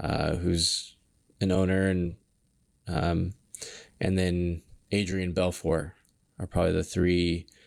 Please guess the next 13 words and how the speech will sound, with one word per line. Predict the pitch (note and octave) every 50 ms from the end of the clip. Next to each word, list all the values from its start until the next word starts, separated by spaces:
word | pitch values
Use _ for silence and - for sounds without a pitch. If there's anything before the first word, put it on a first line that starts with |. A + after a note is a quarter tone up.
| - _ _ _ _ _ _ -
most | G#2 A#2+ B2 A#2+ A2+ -
known | G#2 G#2 G2+ G2 G2 G2 F#2+
to | - G2
the | F#2 F2+
team. | - - F#2+ F#2 F2 E2+
There | F2+ F#2
are | F#2+
quite | - A#2+ A2+
a | G#2+
few | - - G#2+ G2+
others | F#2 F#2 F#2 F#2 F#2 F#2 F2+ - - - - _ _ _ _ _ _ -
that, | - F2+ F2 E2 D#2 - - _ _ _
that | - F2+ F2 F2 F2+